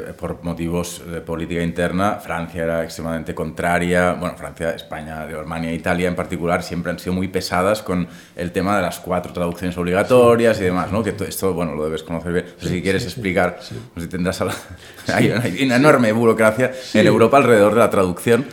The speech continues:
Speaker 2: Sí, to-, sí,
Speaker 1: Eh.
Speaker 2: un tercio de, un tercio de las personas que trabajan en la Comisión Europea se dedican de una forma u otra a la traducción, ¿no?
Speaker 1: Es, es brutal, es.
Speaker 2: Eh, sí,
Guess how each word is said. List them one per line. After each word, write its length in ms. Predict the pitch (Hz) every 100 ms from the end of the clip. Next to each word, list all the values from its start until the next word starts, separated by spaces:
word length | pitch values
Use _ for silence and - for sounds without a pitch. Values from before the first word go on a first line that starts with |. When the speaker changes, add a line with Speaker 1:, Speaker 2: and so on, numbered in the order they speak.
| -
Speaker 2:
Sí, 180 | - 208
to-, 120 | 143
sí, 100 | -
Speaker 1:
Eh. 160 | 87 87
Speaker 2:
un 140 | 127
tercio 320 | 180 220 147
de, 300 | 113 110 107
un 220 | - 135 117
tercio 340 | - - 127
de 420 | 113 110 107 110 104 - 95 131
las 200 | 117 -
personas 380 | _ 117 127
que 60 | 127
trabajan 220 | 127 123
en 40 | 123
la 40 |
Comisión 220 | 113 120 113
Europea 340 | 117 156 180 - - _
se 140 | - 117
dedican 260 | 139 151
de 40 | 139
una 120 | 139
forma 220 | 160 135
u 20 |
otra 160 | 143 151
a 40 |
la 40 | 123
traducción, 460 | 107 110 110 117
¿no? 60 | 113
Speaker 1:
Es, 80 | 101
es 140 | 110
brutal, 380 | 90 87 107 90
es. 140 | 78 120 -
Speaker 2:
Eh, 140 | - -
sí, 120 | -